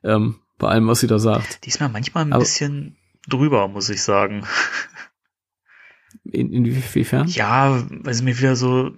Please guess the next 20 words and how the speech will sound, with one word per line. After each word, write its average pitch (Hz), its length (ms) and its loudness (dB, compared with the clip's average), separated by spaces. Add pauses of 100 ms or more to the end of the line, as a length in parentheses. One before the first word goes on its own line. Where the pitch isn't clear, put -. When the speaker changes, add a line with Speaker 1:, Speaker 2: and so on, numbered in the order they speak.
(120)
Speaker 2:
so 123 220 -4
zu 147 840 2
cutie 120 600 2
ist - 360 0
und 110 160 -4
das, 110 200 -4
ähm, 120 300 -10
bei, 120 280 -4 (100)
ich, - 320 -4
also 127 400 2
für 135 180 -4
mich 160 180 2
kommt 180 160 2
es - 80 -4
manchmal, 156 280 0
manchmal 147 420 0
ein 131 80 -2
bisschen, 131 360 0
bisschen 127 340 0
zu, 131 420 2